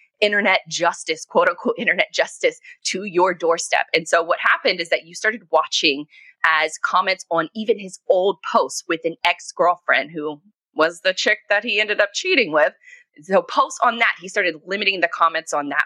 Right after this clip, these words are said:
post. And then other posts, newer posts defending Naomi, he had to go back in and limit the comments on those posts.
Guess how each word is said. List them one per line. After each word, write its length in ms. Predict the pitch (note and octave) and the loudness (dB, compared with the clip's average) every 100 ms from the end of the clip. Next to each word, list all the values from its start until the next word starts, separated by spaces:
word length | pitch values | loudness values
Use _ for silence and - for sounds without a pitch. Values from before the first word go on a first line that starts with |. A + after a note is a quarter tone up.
| _ | _
post. 320 | - - - - - - | -10 -10 -14 -16 -20 0
And 180 | F#3 F3 | 0 2
then 260 | G3 G#3 G3 - | 0 0 -2 2
other 320 | G#3 A3+ A3+ | 2 2 -4
posts, 280 | - F3+ - | -2 -4 -4
newer 600 | F3+ A3 C#4+ D#4+ A#3+ E3+ - | -6 0 2 4 4 2 2
posts 340 | E3+ D3+ D#3+ | 0 0 -4
defending 640 | E3+ D#3+ - G3+ A#3+ A3 F#3+ | -10 -2 0 2 0 -2 -4
Naomi, 460 | E3+ D#3+ G#3+ F3+ | 0 2 2 -2
he 160 | E3+ G3 | -8 -2
had 180 | F#3+ F#3 | -2 -2
to 60 | |
go 240 | E3+ F#3+ G3+ | 0 2 4
back 300 | F#3 E3 - | 2 0 -2
in 240 | F3+ F3 E3+ - _ - | -2 -2 -4 -16 _ -2
and 160 | F#3 F3 | -2 -4
limit 240 | F#3+ G3 - | -2 0 -2
the 80 | - | 0
comments 460 | - E3 F3 E3+ E3 | 2 0 -2 -4 -4
on 160 | D#3+ | 0
those 260 | D#3+ D#3 - | 0 -2 -6
posts. 380 | - C3 - | -2 -2 -2